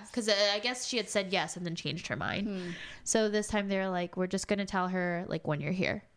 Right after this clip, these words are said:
Speaker 1: So I was like, "Okay." And they're like, "And we'll just see how it goes." So, um, happy to report, you know,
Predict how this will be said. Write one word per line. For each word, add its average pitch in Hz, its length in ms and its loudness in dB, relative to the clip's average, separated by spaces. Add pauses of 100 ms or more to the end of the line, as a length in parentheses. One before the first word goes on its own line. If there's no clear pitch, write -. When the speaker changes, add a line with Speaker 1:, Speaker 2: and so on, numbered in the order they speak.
Speaker 1:
So - 120 0
I - 20 6
was 208 80 2
like, 214 140 -2
"Okay." 320 360 0
And 190 200 2
they're 190 120 2
like, 180 140 0
"And 175 160 0
we'll 175 120 0
just 175 180 -2
see - 140 0
how 180 160 0
it - 100 -2
goes." - 300 0
So, 202 440 2
um, 185 440 -2
happy 214 320 2
to 202 80 4
report, 185 500 0
you 180 120 0
know, 170 420 0